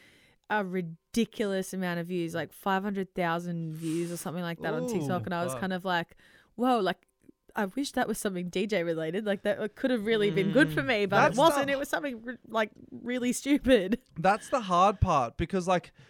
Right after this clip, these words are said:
Speaker 2: I, I love really visual, s-, like, cinematic content, you know, like, I,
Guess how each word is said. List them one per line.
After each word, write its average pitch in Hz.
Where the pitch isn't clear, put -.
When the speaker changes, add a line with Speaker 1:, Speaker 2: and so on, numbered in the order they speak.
Speaker 2:
I, 233
I 175
love 190
really 165
visual, 139
s-, -
like, 135
cinematic 160
content, 135
you 135
know, 127
like, 135
I, 160